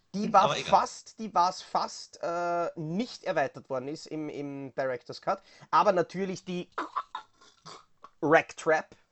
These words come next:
Speaker 1: ja,
Speaker 2: Mhm.
Speaker 1: ähm, ist die
Speaker 2: Mhm.
Speaker 1: bekannteste Szene. Und ich finde, es ist schon quasi per se alles drin in der Kinofassung, aber es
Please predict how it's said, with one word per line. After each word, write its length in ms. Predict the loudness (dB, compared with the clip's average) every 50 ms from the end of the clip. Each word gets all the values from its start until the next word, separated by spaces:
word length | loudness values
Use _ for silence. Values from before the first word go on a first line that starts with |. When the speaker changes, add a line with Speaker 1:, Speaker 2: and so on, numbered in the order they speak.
| _ 0
Speaker 1:
ja, 260 | 2 2 2 2 -2 -6 _ _ _ _
Speaker 2:
Mhm. 120 | -6 -2 2
Speaker 1:
ähm, 400 | 4 4 4 4 4 2 -2 -8 _ _ _ _
ist 240 | -4 -4 -2 0 -2
die 40 | -2
Speaker 2:
Mhm. 20 |
Speaker 1:
bekannteste 640 | -2 -4 -4 -2 -2 -2 -2 -6 -10 -14 -14 -14 -14
Szene. 260 | -10 -8 -8 -8 -6
Und 80 | -8 -10
ich 140 | -10 -12 -8
finde, 400 | -8 -6 -6 -4 -4 -4 -6 -6 _ _ _ _ _ _ _ _ _ _ _ _
es 200 | -8 -8 -8 -10
ist 240 | -10 -10 -6 -6
schon 400 | -4 2 4 4 4 4 2 -4 -10 _ _ _ _ _
quasi 800 | -16 -14 -14 0 2 2 4 4 2 0 0 -2 -8 -12 -14 -14
per 280 | -14 -10 -8 -6 -6
se 360 | -6 -8 -10 -8 -6 -6 -6 -4
alles 380 | -4 -4 -4 -4 -6 -8 -10
drin 320 | -8 -4 -2 -2 -2 -2 -4
in 140 | -6 -6 -6
der 100 | -8 -8
Kinofassung, 800 | -8 -12 -10 -8 -8 -8 -6 -8 -8 -8 -6 -6 -6 -6 -6 -10 _ _ _ _ _ _ _ _ _
aber 480 | 0 2 4 4 2 4 4 2 2 2 -4 _ _ _ _ _ _ _ _ _ _ _ _ _ _ _
es 300 | -4 -4 -2 -4 -8 -10